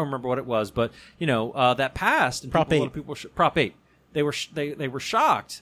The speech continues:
Speaker 1: Uh, a lot of people were shocked, and, but it, and one of the reasons it passed is because, like, it got a lot of support amongst the, you know, uh, black community in California.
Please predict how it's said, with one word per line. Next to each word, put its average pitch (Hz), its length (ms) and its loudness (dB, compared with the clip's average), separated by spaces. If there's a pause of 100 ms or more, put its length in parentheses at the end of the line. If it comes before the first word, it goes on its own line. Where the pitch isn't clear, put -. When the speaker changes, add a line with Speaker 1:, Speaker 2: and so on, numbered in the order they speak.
Speaker 1:
Uh, - 60 -14
a 107 680 2 (200)
lot 135 100 -4
of 147 80 -4
people 143 180 -12
were 120 60 -8
shocked, 196 300 -4
and, 143 100 -12
but 139 120 0
it, 135 80 -4 (100)
and 143 100 -6
one 135 100 0
of 139 60 -4
the - 20 -6
reasons 139 200 -6
it 131 80 -10
passed 190 320 -8
is 104 60 -12
because, 117 340 -6
like, 110 240 -4 (100)
it 113 160 -8 (140)
got 120 160 -4
a - 20 -6
lot 104 260 -4
of 123 80 -6
support 170 500 -4 (100)
amongst 104 480 -8
the, 101 120 -14 (380)
you 131 80 -10
know, 92 240 -8 (580)
uh, 92 240 -10 (200)
black 90 200 -10
community 117 440 -4
in 95 80 -6
California. 87 540 -10